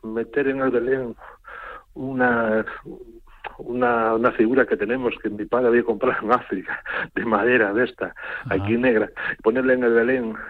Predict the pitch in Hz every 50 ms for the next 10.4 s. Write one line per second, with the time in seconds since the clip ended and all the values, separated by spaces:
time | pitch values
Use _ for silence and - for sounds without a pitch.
0 | - - - - 110 107 110 135 127 127 131 127 120 - - 123 - 123 120 123
1 | 117 123 123 113 113 113 117 120 117 117 110 113 113 110 110 110 113 117 131 107
2 | - - - - - - - - - - - _ - - 156 156 113 - 90 90
3 | - - 127 143 131 95 78 - - - - 175 143 110 98 98 - - - -
4 | - - - - 107 107 - - - 95 90 95 - - 135 139 131 - 135 135
5 | 143 147 147 147 147 143 139 143 143 143 135 135 131 135 131 127 143 131 131 135
6 | 131 127 131 143 135 113 110 110 120 131 143 147 143 139 120 107 - 120 117 135
7 | 151 156 156 156 165 180 175 156 120 107 95 98 117 160 180 - - - - -
8 | _ _ _ - _ _ _ _ _ _ _ - - - - - - - 202 196
9 | 175 - 139 143 160 160 151 143 - - 160 165 165 156 - 175 175 170 156 -
10 | - 135 123 - 117 95 101